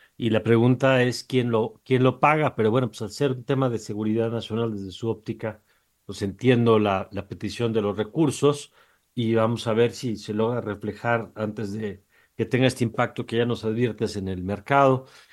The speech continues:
Y vámonos con otro tema, Sergio, que me parece muy interesante. Eh, eh, estamos viviendo, no sé si coincidas,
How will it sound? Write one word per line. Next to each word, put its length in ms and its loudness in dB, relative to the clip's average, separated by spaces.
Y 160 -2
vámonos 380 4
con 160 2
otro 320 0
tema, 280 0
Sergio, 300 -8
que 80 -6
me 120 -2
parece 340 -2
muy 140 -2
interesante. 920 -2
Eh, 440 0
eh, 300 0
estamos 680 0
viviendo, 680 2
no 160 -6
sé 120 -8
si 140 -10
coincidas, 800 -6